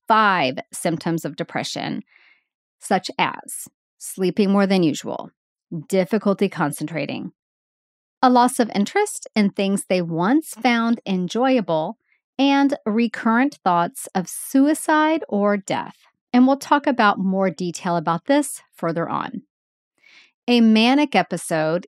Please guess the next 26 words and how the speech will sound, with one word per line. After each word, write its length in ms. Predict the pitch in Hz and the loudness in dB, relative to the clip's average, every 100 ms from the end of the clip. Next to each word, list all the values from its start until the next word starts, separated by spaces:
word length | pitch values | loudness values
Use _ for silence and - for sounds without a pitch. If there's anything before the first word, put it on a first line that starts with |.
| - | -4
is 160 | 196 - | -2 0
a 100 | 208 | -2
period 640 | - - 247 240 240 233 - | -2 -2 0 2 2 0 0
of 140 | 214 214 | -2 0
at 180 | 214 - | -4 -4
least 540 | 202 220 254 269 - - - | -4 0 0 0 -6 -20 -18
seven 500 | - 196 185 254 262 | -4 0 2 2 2
days 540 | 185 156 151 165 - _ _ _ - | 2 0 -2 -6 -10 _ _ _ -10
characterized 880 | - 190 196 - 180 165 165 - 180 | -2 0 0 -2 -2 0 0 -4 -2
by 540 | 262 277 170 160 214 - _ _ _ _ _ | 2 4 4 0 -4 -8 _ _ _ _ _
feelings 480 | 285 311 320 302 285 | 2 2 4 2 2
of 220 | 247 233 | 2 2
euphoria 720 | 220 226 - 220 226 226 233 - | 2 2 0 0 2 4 2 2
or 220 | 208 208 - | 0 0 0
irritability 800 | 196 190 175 180 196 254 339 - | 0 0 0 0 0 0 -2 0
for 100 | 196 | 2
most 320 | 190 180 - | 4 2 0
of 100 | 247 | -2
the 100 | 220 | -2
day 340 | 175 180 170 - | 0 0 0 -2
each 240 | 170 - - | -8 -10 -6
day, 420 | 165 151 151 285 - _ _ _ _ - _ _ | -2 0 0 -2 -6 _ _ _ _ -20 _ _
feelings 440 | 269 269 277 277 | 4 6 4 4
of 120 | 247 196 | 2 0
having 460 | 185 190 190 190 208 | 0 0 0 -2 0
more 540 | 196 233 294 349 | 2 4 4 2